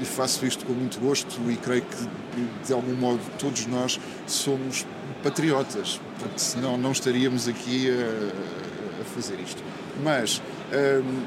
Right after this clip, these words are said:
sim, ah, sempre que possível gosto de visitar não apenas as feiras, mas ter contacto com, eh, as associações empresariais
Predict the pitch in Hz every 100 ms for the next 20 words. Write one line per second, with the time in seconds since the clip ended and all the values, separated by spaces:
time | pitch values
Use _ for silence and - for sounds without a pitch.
0 | - - 160 92 90 101 113 117 110 120
1 | - - - - - - - 175 175 139
2 | - - - - - 139 117 120 131 127
3 | 117 127 127 - - 123 120 113 - -
4 | - - 92 123 131 131 131 120 110 90
5 | - - - - 127 120 127 120 131 143
6 | 139 120 127 120 113 101 101 - 127 123
7 | 123 - - - 131 135 - - 143 135
8 | - 127 - 120 117 - 117 120 - -
9 | - 143 147 143 131 117 - 117 113 113
10 | 117 113 113 - 143 139 139 - 131 123
11 | - 123 117 110 - 123 120 - 113 117
12 | 117 123 113